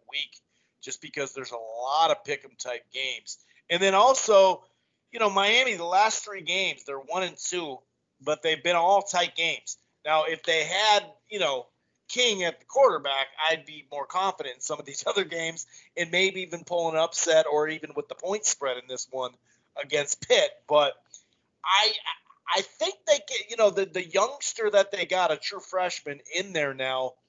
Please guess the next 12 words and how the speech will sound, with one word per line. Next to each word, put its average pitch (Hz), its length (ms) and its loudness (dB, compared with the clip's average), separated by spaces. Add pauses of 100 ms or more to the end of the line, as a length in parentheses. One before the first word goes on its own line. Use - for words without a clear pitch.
(200)
or 156 100 -2
no, 147 220 6
it's 139 260 -4
a 131 120 -4
redshirt 147 480 -4
freshman. 120 420 -8 (540)
He 311 120 -6 (160)
actually 294 260 -2
looked 226 280 2
good 214 200 6
this 180 240 2
week, 151 360 -6